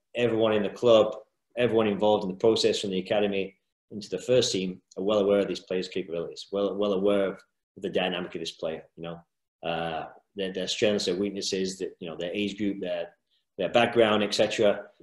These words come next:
Uh, and so that ultimately it's a collective decision that is made, you know, with the first team staff and obviously the sporting director, uh, ul-,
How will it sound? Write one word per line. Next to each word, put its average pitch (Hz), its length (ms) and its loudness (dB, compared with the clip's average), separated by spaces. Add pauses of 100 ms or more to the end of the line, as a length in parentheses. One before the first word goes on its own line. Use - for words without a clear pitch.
(160)
Uh, 92 440 -2
and 95 100 -6
so 104 180 4
that 101 280 2
ultimately 117 420 2
it's 98 120 -4
a 104 80 -6
collective 131 400 2
decision 156 540 2 (640)
that 110 280 2
is 101 120 -8
made, 107 480 2 (1200)
you 127 60 -2
know, 101 80 2
with 95 100 -2
the - 60 -10
first 113 220 6
team 101 120 -2
staff 117 280 6
and 98 100 0
obviously 98 180 -4
the - 40 -8
sporting 98 280 -4
director, 104 540 2 (300)
uh, 90 320 -4
ul-, 101 240 -4